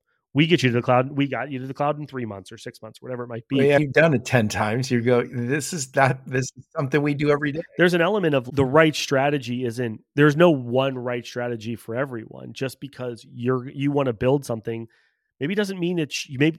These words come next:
Speaker 1: doesn't mean you should build it. Just because you have people who can build things,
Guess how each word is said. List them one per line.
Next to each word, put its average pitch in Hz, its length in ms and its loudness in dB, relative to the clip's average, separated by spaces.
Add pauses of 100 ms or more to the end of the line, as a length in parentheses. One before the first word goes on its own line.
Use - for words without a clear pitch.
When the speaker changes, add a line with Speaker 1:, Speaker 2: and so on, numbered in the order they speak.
(120)
Speaker 1:
doesn't 170 300 -2
mean 180 180 -2
you 160 120 -2
should 175 340 -2
build - 260 -8
it. 123 120 -12
Just 156 180 0
because 151 260 0
you 139 100 -2
have 135 180 4
people 139 240 0
who 131 100 0
can 123 220 -4
build 120 260 -2
things, 127 340 -18